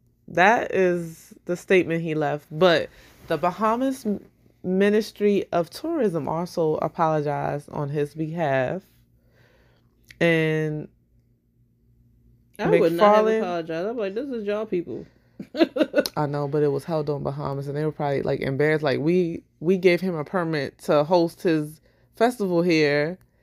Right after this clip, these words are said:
Speaker 1: and he betrayed us pretty much. He made us look like fools
Speaker 2: They
Speaker 1: for
Speaker 2: didn't
Speaker 1: even
Speaker 2: even,
Speaker 1: giving it
Speaker 2: they
Speaker 1: to
Speaker 2: did
Speaker 1: him.
Speaker 2: not, I was like, "Look,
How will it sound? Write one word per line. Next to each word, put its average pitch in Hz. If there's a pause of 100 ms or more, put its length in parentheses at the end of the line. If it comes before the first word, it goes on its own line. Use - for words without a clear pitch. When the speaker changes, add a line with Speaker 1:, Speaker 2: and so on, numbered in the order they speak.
(440)
Speaker 1:
and 170
he 196
betrayed 254
us 147
pretty 175
much. 143
He 233
made 208
us 208
look 208
like 202
fools 220
Speaker 2:
They 262
Speaker 1:
for 359
Speaker 2:
didn't 185
Speaker 1:
even 196
Speaker 2:
even, 208
Speaker 1:
giving 240
it 180
Speaker 2:
they 233
Speaker 1:
to 139
Speaker 2:
did 147
Speaker 1:
him. 170
Speaker 2:
not, -
I 214
was 208
like, 160 (120)
"Look, 160